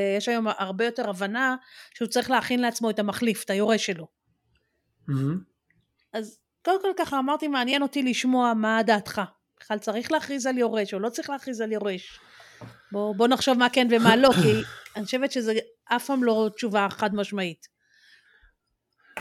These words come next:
Speaker 2: אוקיי, אז קודם כל אני חושב שזה בראש ובראשונה תלוי בתפקיד. אה, כמובן שמישהו היום הוא למשל ראש צוות, אה, יכול להיות שזה לא כזה קריטי שזה יהיה בראש מעייניו,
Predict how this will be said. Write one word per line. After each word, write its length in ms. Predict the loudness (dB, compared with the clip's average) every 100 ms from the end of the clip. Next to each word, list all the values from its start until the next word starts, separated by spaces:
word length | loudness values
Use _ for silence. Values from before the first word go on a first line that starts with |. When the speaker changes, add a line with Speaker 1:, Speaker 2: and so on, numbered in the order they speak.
| -4 2
Speaker 2:
אוקיי, 260 | 4 6
אז 140 | 4 2
קודם 460 | -10 4 6 8
כל 140 | 8 6
אני 120 | 6
חושב 280 | 2 2 2
שזה 340 | 2 4 4 6 4 4 0 0 -2 -4 -8 2
בראש 320 | 6 8 8
ובראשונה 580 | 6 6 4 4 4 4
תלוי 960 | 4 6 8 8 8 8 6 6 2 -4 _ _ _ _ _ _ -4
בתפקיד. 580 | -2 -4 -4 -2 -2 -6 _ _ -20 -20 _ _ -14
אה, 760 | -6 0 0 0 0 -2 -4 -2
כמובן 400 | -2 2 2 4
שמישהו 640 | 4 4 4 2 4 6
היום 280 | 6 4 2
הוא 240 | 2 2
למשל 360 | 0 -2 -2 0
ראש 220 | 2 2
צוות, 400 | 6 6 8 4 2 -10 -4
אה, 400 | -2 0 -2 -4 -8 -10 -10 -14 _ _ _ -2
יכול 200 | 4 6
להיות 160 | 6 8
שזה 220 | 8 10
לא 240 | 10 10
כזה 220 | 6 4 2
קריטי 360 | 0 -2 0
שזה 300 | 0 0 2
יהיה 160 | 2 0
בראש 460 | 0 2 0 0 0
מעייניו, 500 | 2 2 2 0